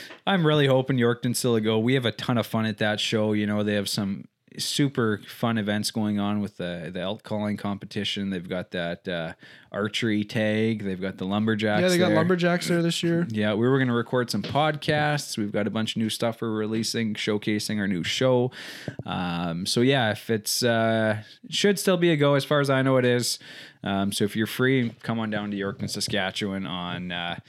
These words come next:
Speaker 1: the first weekend in April there. So. So for baiting, um, what are we using for bait this year?
Speaker 2: Well, we're
Speaker 1: Oats?
Speaker 2: definitely, we're definitely gonna be, uh, hitting, hitting it
Speaker 1: Beavers
Speaker 2: with
Speaker 1: hard.
Speaker 2: beavers, yeah.
Speaker 1: Yeah, beavers hard.
Speaker 2: Beavers are key.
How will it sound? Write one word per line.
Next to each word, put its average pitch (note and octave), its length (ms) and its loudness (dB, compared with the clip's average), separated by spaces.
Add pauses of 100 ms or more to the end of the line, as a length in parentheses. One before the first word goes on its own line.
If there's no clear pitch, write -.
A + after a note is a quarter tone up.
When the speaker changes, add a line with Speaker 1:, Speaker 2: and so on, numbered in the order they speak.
(200)
Speaker 1:
the - 80 -12
first F#2+ 400 -8
weekend F#2 300 -10
in E2+ 120 -10
April E2+ 380 -10
there. A#1+ 300 -12
So. - 320 -14 (1600)
So E3+ 320 2
for E3+ 140 0
baiting, D#3 680 0 (100)
um, A#2+ 880 -2
what C3+ 200 0
are C#3+ 40 2
we C#3+ 100 2
using C#3+ 200 0
for A#2+ 140 -10
bait A#2+ 260 -2
this - 180 -6
year? G2+ 260 -4 (960)
Speaker 2:
Well, C#3+ 160 4
we're D3+ 60 6
Speaker 1:
Oats? F#3 180 4
Speaker 2:
definitely, F3+ 220 2
we're D#3 120 0
definitely E3 300 -2
gonna E3+ 140 0
be, D3+ 320 0
uh, C#3 180 0
hitting, C#3 80 -8
hitting D3 460 -8 (240)
it - 20 -20
Speaker 1:
Beavers A#2 340 2
Speaker 2:
with D3+ 80 2
Speaker 1:
hard. G#2 140 2
Speaker 2:
beavers, C#3 420 0
yeah. C#3 200 -4
Speaker 1:
Yeah, G#2 300 -2 (240)
beavers A2+ 400 0
hard. G#2+ 140 0
Speaker 2:
Beavers G2+ 260 2
are D3+ 80 0
key. C#3+ 380 -2